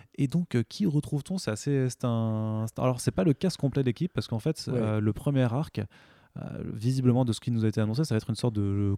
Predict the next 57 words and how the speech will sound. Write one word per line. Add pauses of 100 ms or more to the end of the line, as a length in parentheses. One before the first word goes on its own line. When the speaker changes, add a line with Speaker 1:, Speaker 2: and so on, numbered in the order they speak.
Speaker 1:
concours,
euh,
télécrochet,
en
fait,
façon,
euh,
Speaker 2:
Le
Speaker 1:
voilà,
Speaker 2:
Bachelor.
Speaker 1:
ça,
jeu
télévisé.
Speaker 2:
<laughs> (580)
Speaker 1:
Euh,
c'est
Speaker 2:
C'est
Speaker 1:
un
Speaker 2:
la
Speaker 1:
peu
comme
Speaker 2:
première
saison
de
Secret
Story
et (160)
Speaker 1:
C'est
ça,
ouais.
Speaker 2:
voilà,
ils
vont
tous
partir
Speaker 1:
Donc,
Speaker 2:
dans
un
Speaker 1:
euh,
on
Speaker 2:
maison.
Speaker 1:
va
avoir
Groot
au
confessionnal,
euh.
Speaker 2:
Mais
quel
est
le
secret
de
Gladiator
et
de
Philavel ?